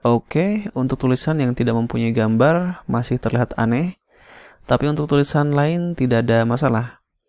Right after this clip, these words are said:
Kita inspect elemen, kita lihat image source kosong, tapi sepertinya lebih baik tag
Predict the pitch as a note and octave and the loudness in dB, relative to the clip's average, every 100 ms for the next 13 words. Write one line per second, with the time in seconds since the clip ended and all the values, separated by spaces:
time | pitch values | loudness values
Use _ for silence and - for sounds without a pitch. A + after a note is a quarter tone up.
0 | _ _ _ _ _ _ - - A#2 - | _ _ _ _ _ _ -6 -4 -2 -2
1 | A#2+ A2+ C3 E3 F#3 F3+ _ _ _ _ | 0 2 2 2 0 -6 _ _ _ _
2 | _ _ _ _ _ - A#2+ A#2 C#3+ C3 | _ _ _ _ _ -6 0 2 2 2
3 | B2+ B2 - C#3+ - A#2 - C3 E3+ F#3 | 0 0 0 -4 -2 -4 0 0 0 -4
4 | - _ _ _ _ _ _ _ _ _ | -8 _ _ _ _ _ _ _ _ _
5 | C3+ D#3 E3 D#3 C#3 D#3+ C#3+ B2+ A#2 G#2+ | -2 0 0 0 0 2 2 4 4 4
6 | D#3+ _ _ _ - D3 C#3+ D3+ | 2 _ _ _ 0 0 0 -6